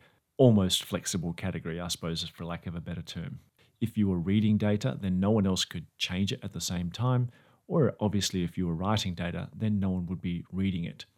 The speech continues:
This seems an unusual restriction, but in reality, if you were doing these operations quite quickly, then by the time you'd finished reading the data, someone who was blocked from writing it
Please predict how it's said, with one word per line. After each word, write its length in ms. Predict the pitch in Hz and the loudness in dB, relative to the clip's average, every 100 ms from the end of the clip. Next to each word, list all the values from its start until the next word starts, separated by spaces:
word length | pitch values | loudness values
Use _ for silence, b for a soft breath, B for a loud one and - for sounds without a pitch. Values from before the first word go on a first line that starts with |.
| _ _ - | _ _ 0
This 160 | 123 | 2
seems 320 | - 107 101 - | 4 6 4 2
an 240 | - 85 85 98 | -4 -4 -2 0
unusual 640 | 95 87 92 113 101 87 | 0 2 4 2 2 -2
restriction, 640 | 87 - 151 - 92 131 _ - | -2 0 -2 -2 -6 -8 _ -6
but 100 | 92 | -2
in 140 | 92 | -2
reality, 560 | 92 95 110 104 92 85 B B | 0 2 2 2 0 -2 B B
if 200 | 110 113 | -4 2
you 80 | 107 | 2
were 80 | |
doing 240 | 95 98 95 | 4 2 2
these 160 | 87 | 0
operations 560 | 92 92 95 90 92 - | -2 -4 -2 -2 -4 -6
quite 320 | - 95 - - | -6 -6 -8 -6
quickly, 500 | - 190 - 90 87 b _ - | 2 2 0 -10 -12 b _ -2
then 320 | 95 92 85 B B - | 0 0 -2 B B -2
by 100 | 98 | 0
the 100 | 92 | 0
time 320 | - 107 104 | 0 2 2
you'd 160 | 92 - | 2 0
finished 400 | - 165 117 104 | 4 6 6 0
reading 180 | 95 92 | 0 -2
the 80 | |
data, 400 | 85 90 87 85 b b - | -6 -8 -8 -10 b b -8
someone 340 | - 104 92 | 0 2 2
who 120 | 95 | 0
was 140 | 92 82 | -4 -6
blocked 360 | 98 98 95 | -4 -4 -4
from 260 | - 92 98 | -8 -6 -2
writing 320 | 110 107 104 | -2 -2 -2
it 160 | 101 | -2